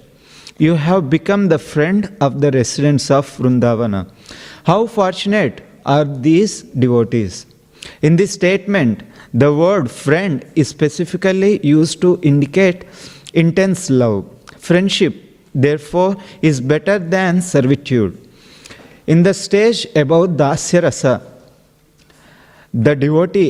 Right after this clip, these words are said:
accepts the Supreme Personality of Godhead as a friend. This is not at all astonishing, for when a devotee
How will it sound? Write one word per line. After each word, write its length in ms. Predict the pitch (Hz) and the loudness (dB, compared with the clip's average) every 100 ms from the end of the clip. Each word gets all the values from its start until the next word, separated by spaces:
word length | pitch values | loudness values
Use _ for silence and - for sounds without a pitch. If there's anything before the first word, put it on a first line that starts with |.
| - | 0
accepts 600 | 139 160 - 208 214 - | -2 -2 0 -2 -2 -6
the 200 | 151 156 | -2 0
Supreme 460 | - 175 185 208 196 | 0 -4 -2 -2 0
Personality 680 | 156 151 156 151 151 160 | -2 -2 0 0 2 2
of 220 | 156 110 131 | 0 0 0
Godhead 600 | 123 120 98 160 180 180 - - | 0 0 -2 -2 -2 -6 -16 -2
as 260 | 135 127 | 0 2
a 120 | 139 147 | 0 -2
friend. 520 | - - 127 95 - - - - - - 139 | -2 -2 0 0 -4 -18 -20 -20 -20 -10 0
This 240 | 147 151 | 0 2
is 240 | 214 202 | -2 -2
not 320 | 175 165 185 208 | -2 0 0 0
at 160 | 208 | 0
all 240 | 196 185 202 - | 2 2 0 0
astonishing, 840 | - - 160 156 156 - 120 92 - - - - - - | -2 0 0 0 0 0 -2 -4 -10 -20 -20 -20 -20 -6
for 460 | - 180 208 123 - - - - _ | 0 2 2 -2 -8 -20 -20 -20 _
when 240 | 127 156 190 | -2 0 0
a 80 | |
devotee 560 | 165 165 175 208 208 | 0 2 4 2 2